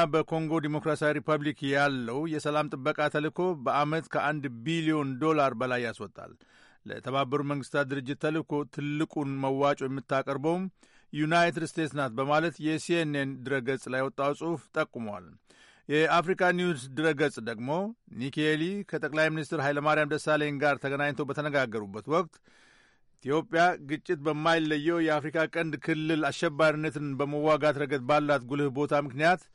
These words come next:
ዋናው የውይይታቸው ትኩረት ክልላዊ ሰላምና የጸጥታ ጉዳይ እንደነበር ጠቅሷል። ስለ ሰብአዊ መብት ጉዳይና የኢትዮጵያ ወጣቶች ድምፅ እንዲያገኙ ስለማድረግ ጉዳይም ትኩረት ሰጥተው እንደተወያዩበት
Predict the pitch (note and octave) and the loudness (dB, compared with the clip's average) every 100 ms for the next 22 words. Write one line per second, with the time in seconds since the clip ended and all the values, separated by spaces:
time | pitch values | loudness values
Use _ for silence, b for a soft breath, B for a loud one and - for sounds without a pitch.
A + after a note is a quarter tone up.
0 | _ _ _ _ _ A2+ B2+ D#3+ D#3 E3 | _ _ _ _ _ -4 2 2 2 2
1 | F#3+ F#3+ E3 D#3+ D#3 D3+ E3 D3+ C#3 C#3 | 2 2 2 4 2 0 0 2 2 -4
2 | B2+ D#3+ E3 F3+ - - E3+ D3+ D#3+ D#3 | -4 -4 -2 -2 -4 -6 -4 0 2 4
3 | D3+ D3+ D3+ D3+ C#3 B2+ B2 D3+ E3 D3+ | 4 2 2 2 2 0 -2 0 0 0
4 | D3 C#3+ D3+ C#3+ C#3 B2 A2+ A#2+ C3 C3 | -2 -4 -6 -4 -2 -2 -2 -2 -2 -2
5 | C3+ C3+ C#3+ E3 - D3+ C3+ - F#2+ E2 | -4 -2 -2 -4 -4 -4 -4 -6 -12 -14
6 | - b b b b D#3+ D#3 D#3+ D#3 D#3+ | -20 b b b b 0 2 4 2 2
7 | E3 E3+ E3+ D#3+ D#3+ D3 D#3+ D#3+ D#3+ E3 | 4 4 2 -2 -4 2 4 4 2 2
8 | E3 D#3 D#3 - D#3+ D#3+ D3+ D#3+ C#3 A#2 | 2 2 -2 0 -2 0 -2 -2 -4 -4
9 | D3 D#3 D3+ C#3+ D3+ C#3+ D3 D3 C3+ D3 | -2 -2 -4 -2 0 0 -2 -4 -6 -4
10 | C#3+ D3 C#3 D3+ C3+ C#3+ E3 F3 F#3 F#3 | 0 2 2 -2 -4 0 2 2 0 -8
11 | b b b b E3+ E3 F3 E3 D#3+ C3 | b b b b -2 2 0 0 -2 -2
12 | E3 D3 C#3 E3 D#3 C3+ B2+ B2 F3 | -2 -2 2 4 4 2 -2 -2 -2